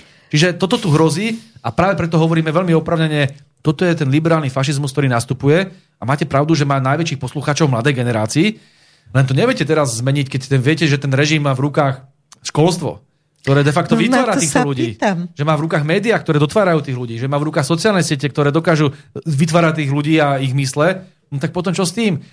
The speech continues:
Speaker 1: Ja nemám nejaké veľké ilúzie ani v tom, že teraz, keby, dajme tomu, došla nová vláda, tak teraz nejakým mávnutím čarovného prútika zmení celé školstvo. Veď tam máte všetkých týchto mimovládky, týchto odchovancov mimovládok v tých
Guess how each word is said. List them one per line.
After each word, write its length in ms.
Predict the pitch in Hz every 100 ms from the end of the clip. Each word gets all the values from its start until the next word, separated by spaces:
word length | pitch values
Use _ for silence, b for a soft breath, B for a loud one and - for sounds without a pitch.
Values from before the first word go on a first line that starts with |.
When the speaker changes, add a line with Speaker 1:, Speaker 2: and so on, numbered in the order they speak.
| B B -
Speaker 1:
Ja 160 | 135
nemám 260 | 156 247 233
nejaké 240 | 160 165
veľké 300 | 147 156 160
ilúzie 400 | 151 170 156 165
ani 160 | 156 151
v 80 | -
tom, 200 | 160 160
že 360 | 156 151 143 B B _
teraz, 280 | - 151 139
keby, 160 | 160 147
dajme 220 | 156 165
tomu, 160 | 160
došla 240 | 147 143 160
nová 160 | 156
vláda, 320 | 147 120 123 170 190 - _ _
tak 160 | 139
teraz 220 | - 160 143
nejakým 240 | 156 160
mávnutím 500 | 135 131 147 185 185
čarovného 320 | 151 156 170
prútika 320 | 135 131 165 160
zmení 300 | 135 151 151
celé 160 | 175
školstvo. 400 | 170 196 196 175
Veď 120 | 135 135
tam 100 | 151
máte 220 | 147 160 131 B B
všetkých 320 | - 147 160
týchto 240 | 175 165 165
mimovládky, 640 | 170 202 185 139 - 117
týchto 220 | 165 170 156 143 B
odchovancov 380 | 147 139 175 170
mimovládok 460 | 165 180 175 170 160
v 100 | -
tých 140 | 147